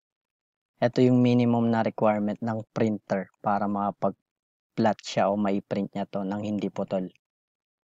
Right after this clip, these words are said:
Ang binigay kasi sa akin na design is point five. So, i-adjust na lang natin para pag print nyo,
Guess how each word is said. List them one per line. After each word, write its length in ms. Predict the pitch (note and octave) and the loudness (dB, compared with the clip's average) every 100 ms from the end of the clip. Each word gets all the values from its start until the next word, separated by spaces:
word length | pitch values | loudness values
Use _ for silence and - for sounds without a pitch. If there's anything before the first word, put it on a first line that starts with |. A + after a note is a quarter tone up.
| _ _ _ _ | _ _ _ _
Ang 160 | B2 A#2 | -2 2
binigay 320 | B2 B2+ B2 | 4 4 4
kasi 240 | A#2+ - | 2 -2
sa 240 | A#2 A#2+ A2+ | 0 0 0
akin 160 | A2+ | 0
na 80 | A2 | -2
design 380 | G#2+ - G#2+ G#2 | -4 -4 -4 -4
is 160 | - - | -8 -4
point 240 | A2 G2+ F#2+ - | -2 0 -2 -4
five. 240 | G2+ G2 A2+ _ | -2 -2 -8 _
So, 400 | - - G#2 G#2 | -12 -4 -2 0
i-adjust 480 | G#2 G#2 G2+ G2 F#2+ A2 | 0 2 2 0 -4 -6
na 80 | G2+ | -4
lang 100 | G2 | -4
natin 420 | G2 F#2 - - _ | -6 -6 -10 -12 _
para 400 | G2 G2 F#2 F2+ _ - _ _ _ _ _ _ | -2 -2 -2 -6 _ -20 _ _ _ _ _ _
pag 160 | A#2 A2 - | -2 -2 0
print 400 | B2+ A#2 A2 - | 0 0 -2 -6
nyo, 240 | G#2+ G2 | -8 -8